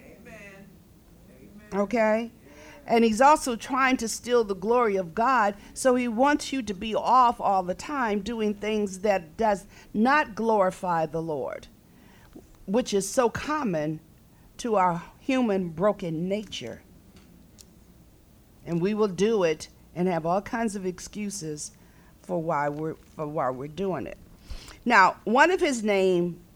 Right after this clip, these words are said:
Speaker 2: is called a deceiver. Okay, so go over to Revelations twelve nine that supports this. Revelation twelve nine, and it says, "And the great dragon was cast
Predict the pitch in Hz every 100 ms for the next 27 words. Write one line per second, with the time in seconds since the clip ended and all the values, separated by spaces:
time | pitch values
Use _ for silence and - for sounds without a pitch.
0 | - - - 190 - 208 170 - 190 175
1 | 170 214 170 117 - - - - - -
2 | - - - - - - - - 185 190
3 | 175 185 185 240 240 226 196 185 202 190
4 | 190 185 - 151 - - 196 160 160 151
5 | 147 120 110 107 - - - - - -
6 | - - - - - - 175 170 160 -
7 | 139 123 - - - - - - - -
8 | - - - 180 196 214 180 170 - 160
9 | 147 - - - - - - - - -
10 | 208 196 180 165 170 165 151 139 127 135
11 | - - - - - 190 185 180 - 185
12 | 156 147 143 - 208 214 202 170 180 233
13 | 277 180 185 196 185 170 156 156 165 -
14 | - 185 180 170